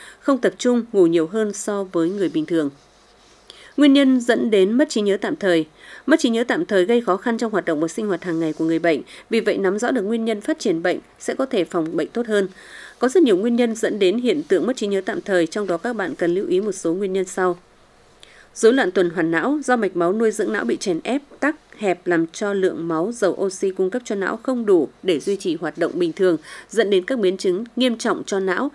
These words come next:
mà mất trí nhớ tạm thời là một trong những hệ quả của căn bệnh này gây ra. Do áp lực công việc,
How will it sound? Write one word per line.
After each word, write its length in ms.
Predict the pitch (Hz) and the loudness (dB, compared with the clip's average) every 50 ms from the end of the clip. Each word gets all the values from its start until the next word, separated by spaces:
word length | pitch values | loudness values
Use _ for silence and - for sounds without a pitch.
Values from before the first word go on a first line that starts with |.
| - - - - - - - | -10 -20 -20 -20 -18 -8 -2
mà 140 | - 214 196 | 0 0 2
mất 180 | 208 269 269 | 2 0 -2
trí 120 | - 226 208 | -2 -2 -2
nhớ 160 | 202 202 208 208 | -2 -2 -4 -4
tạm 160 | - 196 - | -4 -6 -4
thời 200 | - 202 175 170 | -2 0 0 2
là 60 | 165 | 2
một 160 | 170 165 160 | 0 0 -2
trong 160 | - 202 190 185 | -2 -2 -2 -2
những 140 | 180 233 | -2 -4
hệ 180 | 220 220 190 - - | -4 -4 -4 -4 -4
quả 220 | - 185 165 151 147 | -4 -4 -4 -4 -4
của 160 | - 151 147 | -6 -6 -6
căn 180 | - 185 185 | -4 -4 -4
bệnh 160 | 180 - - 165 | -4 -4 -4 -4
này 140 | 156 147 147 | -4 -4 -2
gây 120 | 180 180 | -2 -2
ra. 240 | 175 - 175 175 170 - _ _ _ _ _ _ _ _ - - - - - - - - | -2 0 -2 -2 -2 -4 _ _ _ _ _ _ _ _ -20 -20 -20 -20 -20 -20 -14 -8
Do 160 | 214 220 262 | -2 0 0
áp 120 | 254 - 302 | 0 2 2
lực 180 | 269 208 - | 0 0 0
công 180 | - 214 208 185 | 0 0 0 2
việc, 240 | - 185 170 - | 2 2 2 2